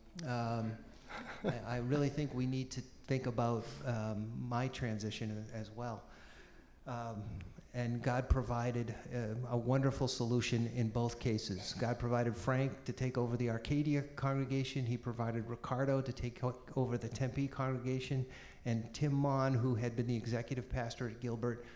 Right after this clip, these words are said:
was perfectly suited to step in. So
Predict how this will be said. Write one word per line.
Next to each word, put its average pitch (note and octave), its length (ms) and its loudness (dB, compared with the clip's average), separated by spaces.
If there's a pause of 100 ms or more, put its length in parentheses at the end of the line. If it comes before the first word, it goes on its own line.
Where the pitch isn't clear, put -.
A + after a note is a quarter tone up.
(200)
was A#2 160 2
perfectly - 600 0
suited B2 360 2
to A2+ 80 -2
step A2+ 400 -4
in. G#2+ 240 0 (720)
So D3+ 300 4